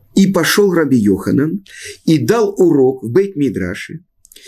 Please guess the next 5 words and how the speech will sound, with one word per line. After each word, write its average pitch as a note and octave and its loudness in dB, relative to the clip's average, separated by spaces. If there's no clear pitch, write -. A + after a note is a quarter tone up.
и F3 2
привел F3+ 2
он A3+ 2
строчку E3 -2
из G3 -2